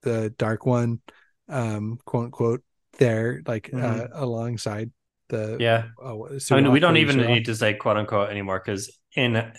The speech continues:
Speaker 2: in episode three, Moiraine said, "That's not the Dark One, it's the Shaman."
Speaker 1: Oh, I forgot about that. Yeah, okay. Well, uh, have we said his name yet? They, they did say Shamael, right? Everyone
Speaker 2: I am
Speaker 1: said so.
Speaker 2: very
Speaker 1: I'm pretty sure.
Speaker 2: confident Moiraine did, but I,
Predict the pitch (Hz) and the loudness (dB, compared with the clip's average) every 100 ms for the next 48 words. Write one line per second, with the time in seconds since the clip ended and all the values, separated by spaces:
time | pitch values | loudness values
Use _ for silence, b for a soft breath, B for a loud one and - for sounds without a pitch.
0 | 151 147 123 113 117 - - - 107 113 | -4 0 2 2 0 -4 -4 -6 -8 -4
1 | 104 98 101 104 101 - 104 104 - 107 | -4 -2 -2 -2 -2 -4 -6 -6 -2 0
2 | - 98 - 90 87 95 90 92 - 113 | 0 -4 -4 -8 -8 -10 -10 -12 -12 -12
3 | 113 113 143 120 123 - 123 113 104 101 | -10 -2 0 0 -4 -10 -12 -8 -10 -10
4 | 104 123 135 _ 113 90 123 - - b | -12 -14 -16 _ -8 -6 -10 -10 -16 b
5 | b - 127 117 110 226 127 110 101 _ | b -2 0 0 -4 -8 -8 -8 -10 _
6 | _ _ - 151 139 135 - 135 117 113 | _ _ -2 4 8 8 8 4 4 0
7 | 113 139 165 _ _ _ 175 175 143 - | -2 -2 -4 _ _ _ 4 4 2 -8
8 | - - 151 208 - 107 107 _ 151 110 | -12 0 6 6 6 0 -4 _ -8 -6
9 | 98 107 120 113 117 131 _ _ _ _ | -6 -10 -10 -8 -6 -8 _ _ _ _
10 | 143 123 120 117 110 110 117 - 131 - | -6 0 2 2 0 -2 -6 -12 -12 -12
11 | 156 - 117 123 131 131 127 123 117 117 | -12 -6 -2 4 6 6 4 4 2 2
12 | 113 110 98 95 92 92 92 87 92 107 | 2 0 -6 -6 -4 -2 -2 -4 -6 -10
13 | - - 104 - 117 113 | -14 -4 -4 -4 -6 -10